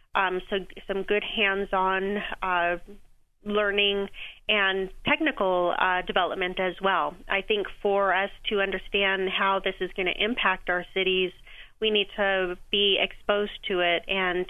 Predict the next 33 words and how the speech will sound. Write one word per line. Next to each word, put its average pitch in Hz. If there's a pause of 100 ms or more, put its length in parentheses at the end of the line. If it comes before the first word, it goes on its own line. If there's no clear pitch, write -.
to 180
understand 185
it. 175
And 175
so 175
it's 170
a, 170
it's -
a 196
good 185
opportunity 180 (100)
for 190
that. 160 (220)
Um, 175 (480)
and 214
then 233
it'll 202
help 208
us 220 (180)
to 220
better 196
plan 202 (380)
and 208
help, 190 (180)
uh, 196 (120)
shape 339 (200)
the 208
transportation, 196
uh, 185
within 190
our 160
cities. 165
So 202